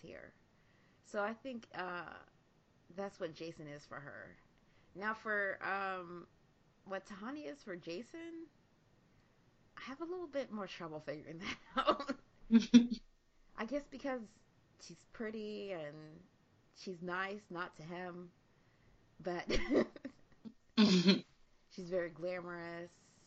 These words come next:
Speaker 1: Um, he likes shiny things, and she's kind of shiny. <laughs>
Speaker 2: He likes that she's smart-brained.
Speaker 1: Yes, smart-brained. <laughs> It's an odd relationship. It is.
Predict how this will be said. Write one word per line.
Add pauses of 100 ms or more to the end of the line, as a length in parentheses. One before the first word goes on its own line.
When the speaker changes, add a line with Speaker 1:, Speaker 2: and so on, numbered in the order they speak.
(140)
Speaker 1:
Um, (1600)
he
likes
shiny
things,
and
she's
kind
of
shiny.
<laughs> (1800)
Speaker 2:
He
likes
that
she's
smart-brained. (260)
Speaker 1:
Yes, (200)
smart-brained.
<laughs> (1300)
It's
an
odd
relationship. (140)
It
is.